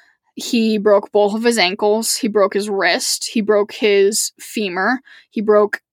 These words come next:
his, he shattered his hip, broke his nose, and then he broke some vertebrae in his back. So I'm talking, like, pretty dang bad accident.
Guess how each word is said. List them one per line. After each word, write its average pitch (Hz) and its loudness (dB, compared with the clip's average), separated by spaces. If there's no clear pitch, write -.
his, 214 0
he 214 -2
shattered 220 0
his 208 -2
hip, 202 -2
broke 233 2
his 226 -2
nose, 208 0
and 214 0
then 208 0
he 208 -2
broke 196 0
some 196 -6
vertebrae 190 -4
in 143 -10
his - -14
back. - -4
So 202 0
I'm 247 2
talking, 320 2
like, 220 2
pretty 262 0
dang 196 -2
bad 180 2
accident. 226 -2